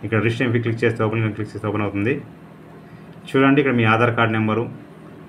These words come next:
మీ అప్లికెంట్ నేమ్ with surname, కేటగిరీ ఏంటిది, మీడియం పోస్ట్ ఏంటిది, పోస్ట్ దేనికి అప్లై చేస్తున్నారు,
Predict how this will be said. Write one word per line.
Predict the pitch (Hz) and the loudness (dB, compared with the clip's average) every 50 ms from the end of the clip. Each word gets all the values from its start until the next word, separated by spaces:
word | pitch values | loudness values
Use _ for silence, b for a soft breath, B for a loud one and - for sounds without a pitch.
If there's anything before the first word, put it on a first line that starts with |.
| - - 107 | -16 -8 -2
మీ | 107 110 110 107 107 | 0 2 2 2 2
అప్లికెంట్ | - 123 117 123 120 113 113 113 | 0 -2 2 2 4 4 4 4
నేమ్ | 110 107 104 104 | 4 2 0 -2
with | 107 - - 110 | -4 -2 0 0
surname, | 107 104 107 107 107 104 104 113 117 - - - - - | 2 2 4 2 2 2 0 -2 -4 -8 -14 -20 -6 -2
కేటగిరీ | 110 107 107 113 110 110 107 107 101 98 | -2 0 0 0 0 0 2 2 0 0
ఏంటిది, | 98 101 98 104 113 117 - 107 104 104 | -2 -4 -4 -4 -4 -6 -8 -8 -6 -4
మీడియం | 104 107 110 107 101 92 - | -2 -2 -2 -2 -4 -4 -4
పోస్ట్ | 101 104 - - 104 104 | -4 -4 -2 -2 -4 -4
ఏంటిది, | 98 92 98 95 104 104 - - B B B B B B B B - - - - | -2 -4 -4 -6 -6 -8 -8 -14 B B B B B B B B -20 -12 0 2
పోస్ట్ | 120 123 117 120 117 110 | 2 2 2 0 2 2
దేనికి | 113 110 110 113 107 | 2 2 2 2 2
అప్లై | 101 110 107 107 101 | 2 4 4 2 2
చేస్తున్నారు, | 98 - - 104 101 101 101 104 | 0 -2 -4 -2 -2 0 -2 -2